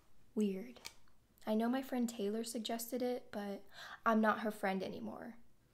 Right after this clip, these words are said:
She said I was too rude and too mean.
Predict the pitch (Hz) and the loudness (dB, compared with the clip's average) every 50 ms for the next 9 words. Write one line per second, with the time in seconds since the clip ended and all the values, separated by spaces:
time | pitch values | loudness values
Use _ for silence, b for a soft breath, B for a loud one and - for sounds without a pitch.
0 | - - - - - 240 - 269 269 269 254 240 233 - - - 254 226 202 196 | -20 -10 -6 -4 0 2 4 4 6 6 4 4 2 -2 -2 0 0 0 2 2
1 | 196 196 202 220 240 233 - - 208 202 - - 214 208 202 196 196 185 180 - | 4 4 4 4 2 0 -2 -2 -2 -2 0 2 2 2 4 2 2 0 -2 -6
2 | 277 233 214 | -8 -8 -10